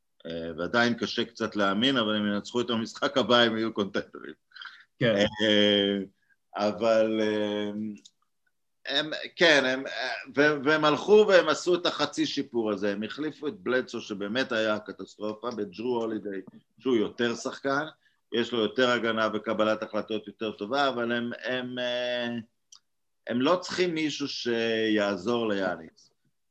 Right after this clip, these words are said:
Speaker 1: הם צריכים מישהו שינהיג את הקבוצה, יוביל אותה, ינהל אותה, ואז יאניס יהרוג.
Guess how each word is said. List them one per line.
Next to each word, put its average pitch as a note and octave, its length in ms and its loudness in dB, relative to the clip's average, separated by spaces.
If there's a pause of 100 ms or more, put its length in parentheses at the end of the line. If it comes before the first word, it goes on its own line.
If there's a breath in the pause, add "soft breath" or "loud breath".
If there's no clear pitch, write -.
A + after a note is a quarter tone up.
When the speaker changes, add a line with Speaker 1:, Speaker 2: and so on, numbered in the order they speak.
(240)
Speaker 1:
הם C3+ 160 0
צריכים C#3+ 400 -4 (280)
מישהו B2+ 360 -4
שינהיג A#2+ 480 2
את D#3 120 -6
הקבוצה, D3+ 580 -4
יוביל A#2 360 -2
אותה, D3+ 300 -4
ינהל B2 380 0
אותה, D#3 280 -4 (280)
ואז E3+ 640 2
יאניס E3 480 2
יהרוג. G#2+ 640 2